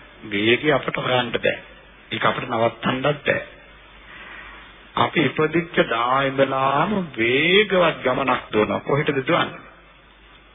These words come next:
අපි මේ වේගවත් ගමන දුවන්නේ, පින්නතුනි, මරණයට. දැන් බලන්න මේ බණ කියපු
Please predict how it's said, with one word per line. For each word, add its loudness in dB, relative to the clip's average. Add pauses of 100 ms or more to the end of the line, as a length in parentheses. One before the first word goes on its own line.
(1120)
අපි -2
මේ 2
වේගවත් 0
ගමන -2
දුවන්නේ, -2
පින්නතුනි, -4 (1200)
මරණයට. -4 (1300)
දැන් 2
බලන්න 0
මේ 0
බණ 2
කියපු -4